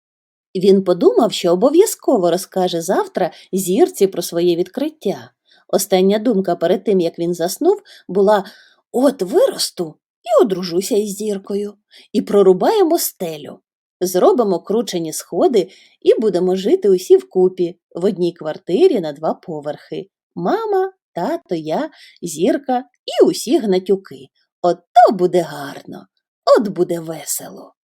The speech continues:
І одразу йому наснилося, що він їде на Артамоничі, сидить на отому передньому крісельці і крутить педалі. А на задньому крісельці сидить його дружина Зірка,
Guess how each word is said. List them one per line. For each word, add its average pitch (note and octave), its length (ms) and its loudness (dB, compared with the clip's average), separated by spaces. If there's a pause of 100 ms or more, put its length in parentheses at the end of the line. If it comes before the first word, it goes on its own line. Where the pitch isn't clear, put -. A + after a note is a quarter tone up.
(640)
І F#3 80 4
одразу D#4+ 640 0
йому G3+ 320 2
наснилося, A3+ 1040 -4 (200)
що - 240 -6
він E3 180 -4
їде C4+ 480 2
на C#4 200 -2
Артамоничі, F#3+ 1200 -4 (220)
сидить F3 680 -2
на F3 140 0
отому G3+ 480 2
передньому F3+ 640 -2
крісельці F#3+ 880 -2 (380)
і C#5 180 2
крутить G#3 680 -4
педалі. E3+ 640 -6 (320)
А F#3 120 0
на F#3 160 4
задньому A3+ 540 2
крісельці F#3+ 680 -4 (200)
сидить F#3+ 440 2
його G3 180 2
дружина G3+ 500 0
Зірка, F3 600 -4